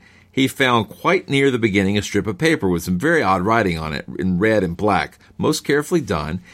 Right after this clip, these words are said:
and it looked to me more like runic letters than anything else. 'Why,' he said, 'this must belong to my fat neighbor. It looks as if it might be worth returning to him. It may be a copy of something. Evidently someone's taken trouble over it. How can I find his address?'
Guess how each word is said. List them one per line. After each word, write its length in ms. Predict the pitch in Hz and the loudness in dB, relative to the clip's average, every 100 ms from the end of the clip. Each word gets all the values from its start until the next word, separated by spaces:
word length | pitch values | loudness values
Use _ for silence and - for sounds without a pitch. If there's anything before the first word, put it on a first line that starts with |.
| - - | -20 -4
and 160 | 120 147 | 0 2
it 80 | |
looked 220 | 190 240 170 | 2 0 -2
to 80 | |
me 240 | 156 170 143 | 0 0 0
more 160 | 117 | 0
like 180 | 117 110 | 0 -2
runic 380 | 127 147 143 95 | -2 0 0 -2
letters 440 | 107 127 139 90 - | 0 0 0 -2 -4
than 140 | 85 | -4
anything 360 | 87 87 82 107 | -4 -4 -2 0
else. 420 | 107 - - - _ _ _ _ _ | -2 -4 -14 -16 _ _ _ _ _
'Why,' 360 | - 202 160 101 | -2 2 2 2
he 120 | 90 | 0
said, 300 | 87 78 76 | -2 -4 -2
'this 220 | - - | -2 -2
must 280 | 104 101 101 | 0 -2 -2
belong 240 | 87 92 95 | -2 0 -2
to 80 | 101 | -2
my 120 | 107 | -4
fat 320 | - 127 - | -2 -2 0
neighbor. 460 | 139 160 78 80 - - - | 0 0 -2 -8 -12 -20 -8
It 60 | - | -2
looks 240 | 139 175 | 0 0
as 60 | 98 87 76 | -2 -2 -4
if 40 | |
it 80 | 62 | -2
might 220 | 98 76 | -2 0
be 140 | 107 | 2
worth 220 | 98 104 98 | 2 2 0
returning 400 | 95 156 170 95 | 0 2 2 0
to 180 | 82 | -6
him. 160 | 71 73 | -6 -6
It 100 | 64 | -2
may 160 | 104 101 | 0 2
be 160 | 90 | 0
a 60 | 87 | -2
copy 340 | 139 151 - | 0 0 0
of 100 | 87 | -6
something. 360 | - 82 71 - | -6 -6 -8 -2
Evidently 380 | 107 98 117 98 | 0 2 2 0
someone's 280 | 95 95 87 | 0 0 0
taken 220 | 92 80 | -2 -2
trouble 320 | - 120 90 | -2 0 0
over 220 | 73 80 | -2 -2
it. 100 | 92 - - - _ - | -4 -6 -20 -20 _ -4
How 160 | 202 | -2
can 160 | 226 185 | 2 2
I 80 | 156 | 2
find 220 | 107 101 | 2 0
his 120 | 110 | 0
address?' 560 | 143 185 185 - - | 0 0 0 -2 -10